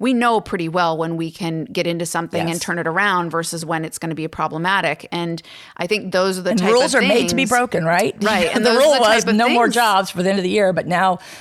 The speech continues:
Speaker 2: the rule has been broken.
Speaker 1: Right,
Speaker 2: So.
Speaker 1: just a little bit.
Speaker 2: Just a little bit.
Speaker 1: But those are the type of things that I think you have to be more proactive to be conscientious of when people are getting in touch with you or,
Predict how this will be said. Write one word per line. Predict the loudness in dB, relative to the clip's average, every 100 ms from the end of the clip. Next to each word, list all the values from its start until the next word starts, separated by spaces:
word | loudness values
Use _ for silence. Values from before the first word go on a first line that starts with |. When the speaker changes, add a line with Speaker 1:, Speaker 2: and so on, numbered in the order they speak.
| -8
Speaker 2:
the | -2
rule | 0 2
has | 2 0 -6
been | -8 -6
broken. | -4 -4 -4
Speaker 1:
Right, | -6
Speaker 2:
So. | -4 -6
Speaker 1:
just | -6 -10
a |
little | -10 -8 -10
bit. | -14 -20 -18
Speaker 2:
Just | -14 -10
a |
little | -10 -8
bit. | -8 -10 _
Speaker 1:
But | 0 0
those | 2 0 0
are |
the | -4
type | -4 -4
of | -4
things | -2 -2
that | -2
I | -4
think | -4 -6 -6
you | -8
have | -6 -6
to | -6
be | -6 -2
more | -4
proactive | -4 -6 -2 0 -2 -4 -4 -4 -6 -18 _
to | -6 -4
be | -4 -8
conscientious | -4 -4 -2 -4 -4 -6 -8 -8
of | -8 -12 -8
when | -6 -6
people | -6 -8 -4
are | -4
getting | -4 -6 -6
in |
touch | -4 -6 -4
with | -6 -4
you | -4 0
or, | 0 0